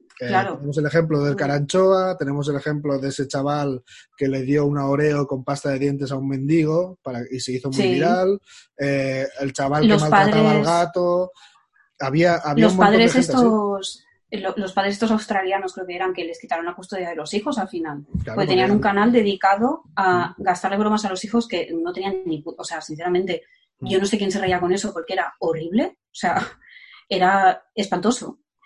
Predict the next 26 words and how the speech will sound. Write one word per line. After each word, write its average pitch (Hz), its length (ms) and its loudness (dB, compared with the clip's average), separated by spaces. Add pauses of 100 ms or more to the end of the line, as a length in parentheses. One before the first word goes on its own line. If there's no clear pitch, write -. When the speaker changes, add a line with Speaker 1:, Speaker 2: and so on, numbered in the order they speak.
(200)
Speaker 2:
Y 202 140 0
eso, 190 160 0
como 180 380 2
lo 185 160 -2
veía 175 180 0
tanta 202 260 -2
gente, 254 380 4
pues 220 140 -2
ellos 196 160 -4
seguían 196 200 0
haciendo 202 280 0
vídeos 254 280 2
y 190 40 -6
venga, 190 340 2
y 175 40 -6
cada 190 120 2
vez 202 100 0
más 202 140 0
gorda, 214 260 -4
pues - 160 -10
toma, 190 240 -6
te 170 60 -10
han 170 60 -8
quitado 185 220 -6
los 165 120 -6
hijos. - 340 -10